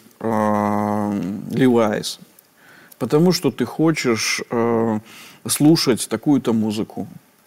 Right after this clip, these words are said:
а, и те-, и ты хочешь собрать коллекцию винила,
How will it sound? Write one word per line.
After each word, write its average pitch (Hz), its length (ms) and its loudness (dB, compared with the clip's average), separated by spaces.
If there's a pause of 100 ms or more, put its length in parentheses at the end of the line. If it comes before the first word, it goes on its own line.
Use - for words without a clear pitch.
(140)
а, 107 560 -4
и 113 200 -2
те-, 110 180 -4
и 120 220 2
ты 123 120 -6
хочешь 117 320 -4
собрать 123 320 -2
коллекцию 110 520 -4
винила, 98 600 -4